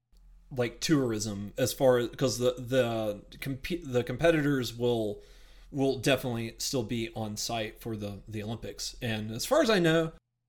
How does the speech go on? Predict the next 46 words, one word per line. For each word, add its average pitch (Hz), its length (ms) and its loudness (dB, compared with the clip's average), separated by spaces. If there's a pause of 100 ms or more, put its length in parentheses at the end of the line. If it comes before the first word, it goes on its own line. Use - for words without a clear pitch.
(240)
they 135 200 2
haven't 147 300 2
canceled 135 400 -2
it 131 120 2
yet. 127 320 4
It's - 200 0
honestly 160 420 4
so 139 400 2
close 123 640 0
to 120 640 0
when 120 320 -4
it's 120 180 -6
supposed 123 280 -2
to 113 80 -2
happen. 117 240 -2
I 113 100 -4
think 113 300 -6
they 123 100 0
would 113 220 -4
cause 110 180 -4
a 104 60 -6
lot 104 280 -4
of 104 140 -12 (240)
problems 110 460 -4
if 104 80 -12
they 101 100 -10
canceled 107 380 -8
it 110 80 -4
at 113 140 -10
this 117 120 -8
point. 117 380 -8 (420)
So 151 140 2
I, 156 180 4
I 175 140 6
imagine 131 540 4
it, 110 240 -6
it's 120 140 -2
still 110 260 -2
going, 110 480 -6 (280)
even 113 260 -2
if 110 160 -6
they 107 140 -4
are 107 240 -2
on 107 140 -6
lockdown. 107 580 -6
So 104 280 -4